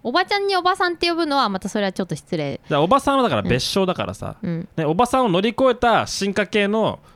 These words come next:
Speaker 2: こう、おばさんしかおばちゃんにはなれないわけです。
Speaker 1: うんうんうん。
Speaker 2: そうそう。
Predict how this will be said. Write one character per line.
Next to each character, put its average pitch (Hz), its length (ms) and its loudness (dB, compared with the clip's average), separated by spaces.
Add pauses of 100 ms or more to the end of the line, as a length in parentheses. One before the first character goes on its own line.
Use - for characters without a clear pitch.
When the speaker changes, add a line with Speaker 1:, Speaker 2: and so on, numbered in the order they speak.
(160)
Speaker 2:
こ 139 140 -2
う、 - 40 2
お 131 40 0
ば 156 100 4
さ 170 140 0
ん 160 100 0
し - 100 -6
か 139 180 0
お 104 80 0
ば 135 140 2
ち - 100 -6
ゃ 156 40 0
ん - 20 -2
に 156 60 -2
は 120 40 -2
な 95 100 0
れ 98 60 0
な 107 100 0
い 98 40 -2
わ 101 100 -8
け - 80 -12
で - 80 -14
す。 190 80 -10
Speaker 1:
う 185 40 -4
ん - 20 -2
う 180 40 -4
ん - 20 -6
う 165 400 -10
ん。 - 40 -14
Speaker 2:
そ - 120 -16
う - 80 -14
そ - 100 -20
う。 - 20 -20